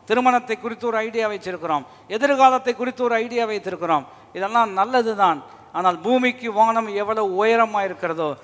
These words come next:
அதை பார்க்கிலும், உங்களுடைய, நம்முடைய எண்ணத்தை பார்க்கிலும் தேவனுடைய எண்ணங்கள் உயர்ந்தவைகளாக இருக்கிறது.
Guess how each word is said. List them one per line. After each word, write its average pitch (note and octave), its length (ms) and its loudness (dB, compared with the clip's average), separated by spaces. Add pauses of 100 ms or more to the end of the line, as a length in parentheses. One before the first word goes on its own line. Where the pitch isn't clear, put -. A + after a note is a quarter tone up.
(240)
அதை G3 260 2
பார்க்கிலும், G#3+ 600 2
உங்களுடைய, G#3+ 720 -2
நம்முடைய G3+ 580 -4
எண்ணத்தை A3 400 -2
பார்க்கிலும் D#3+ 560 -4 (260)
தேவனுடைய F#3+ 420 0
எண்ணங்கள் F3 540 -2
உயர்ந்தவைகளாக E3+ 880 0
இருக்கிறது. C#3 560 -10